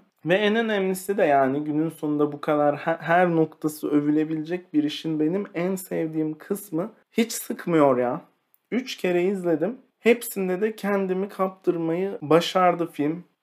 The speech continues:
Ve işte yani en başta dediğim <laughs> noktaya geleceğim. Bu filmin yaptığı gibi yapacağım belki ama günün sonunda A'dan B'ye gidip B'den A'ya gel-,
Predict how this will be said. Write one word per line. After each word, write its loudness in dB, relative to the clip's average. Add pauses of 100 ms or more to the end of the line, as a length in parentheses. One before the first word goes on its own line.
Ve 6
işte 0
yani 4
en 0
başta 0
dediğim 4
<laughs> -
noktaya 2
geleceğim. 2
Bu -10
filmin 0
yaptığı 2
gibi -2
yapacağım 0
belki 0
ama 0 (120)
günün 2
sonunda 2
A'dan 2
B'ye 4
gidip -6
B'den 4 (360)
A'ya 6
gel-, 0